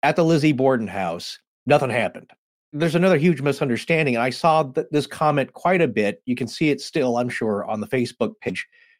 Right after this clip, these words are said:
for the Sally house, where we had a very profound experience ourselves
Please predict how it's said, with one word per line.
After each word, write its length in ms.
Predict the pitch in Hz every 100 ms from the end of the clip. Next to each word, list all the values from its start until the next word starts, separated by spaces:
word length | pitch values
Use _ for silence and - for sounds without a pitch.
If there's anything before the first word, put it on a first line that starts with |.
| _ _ _
for 260 | - 120 120
the 100 | 110
Sally 420 | 104 185 190 131
house, 320 | 98 85 - -
where 400 | 107 107 104 101
we 260 | 87 107
had 260 | 113 113 110
a 60 | 104
very 460 | 101 107 110 107 - _ _ -
profound 400 | 110 110 101 98
experience 440 | - - 98 92
ourselves 500 | 98 - 170 85